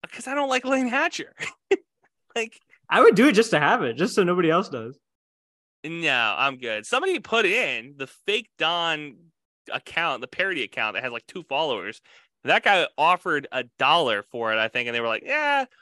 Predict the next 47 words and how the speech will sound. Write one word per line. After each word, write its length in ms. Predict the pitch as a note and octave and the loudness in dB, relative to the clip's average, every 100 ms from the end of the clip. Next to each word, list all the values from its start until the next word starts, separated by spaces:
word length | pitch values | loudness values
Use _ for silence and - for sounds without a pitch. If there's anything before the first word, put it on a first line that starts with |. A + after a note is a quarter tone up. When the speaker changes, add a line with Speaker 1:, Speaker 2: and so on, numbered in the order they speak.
| _ _ A#3+ | _ _ -6
Speaker 1:
we'll 240 | D4 F4 | -2 2
want 180 | D#4 B3 | 2 2
more 200 | A3+ A3 | 2 2
than 100 | F#3+ | 0
a 60 | C#3 | -4
dollar." 320 | F3+ F#3+ B2+ - - | 0 0 -2 -6 -6
I 160 | C#4+ | -4
thought 260 | - - - | -2 -2 -4
fifteen 420 | G#3 - - F3 G3+ | -10 -8 -8 -6 -2
bucks 480 | C#4 C#4+ - - _ _ _ _ _ - | -2 -4 -8 -18 _ _ _ _ _ -10
just 220 | F#3 - | -8 -8
to, 100 | G3 _ _ _ _ - | -14 _ _ _ _ -8
'cause 140 | A#3 A#3 | -4 -4
it 80 | - | 0
cost, 380 | E4+ F#4 - | 2 2 0
it, 400 | - G3 E3+ D#3 - F#3+ | -10 -8 -8 -12 -12 -8
it 80 | C#4 | -4
looks 240 | A4 - | -4 -2
nice, 360 | D3 F3 A#2+ - | -2 0 -2 -6
man. 240 | B2 A#2+ - | -8 -6 -8
It 120 | E3 | 0
doesn't 260 | C4 C#4 F3 | 0 0 -2
look 240 | F#3+ - | -2 -2
bad. 400 | C3+ C3+ G#2 E2+ | -2 0 -2 -4
It 80 | D3+ | -6
Speaker 2:
It's 60 | F3+ | -2
Speaker 1:
looks 180 | A#3 A3 | -2 -2
Speaker 2:
a 40 | |
Speaker 1:
like 100 | G3+ | -2
they 120 | E3 | -6
spent 240 | - E3+ D3 | -6 -8 -6
some 100 | C3 | -6
money 200 | C3+ A#2+ | -6 -6
to 60 | |
put 140 | A#2+ A#2+ | -4 -6
it 80 | A#2 | -2
Speaker 2:
Because 200 | G3 F#3+ | 0 2
Speaker 1:
together. 60 | |
Speaker 2:
it 20 | |
has 160 | F#3 F3+ | 0 0
a 80 | D#3 | -2
superficial 640 | - F#3+ F#3 F#3 F3 D#3+ | -4 -2 -2 -4 -6 -8
snag 440 | - C3+ B2 C#3 | -8 -8 -6 -6
or 60 | C#3+ | -8
something 320 | D3+ C#3+ D3 | -8 -10 -8
on 160 | C#3 | -8
it. 100 | C#3+ | -8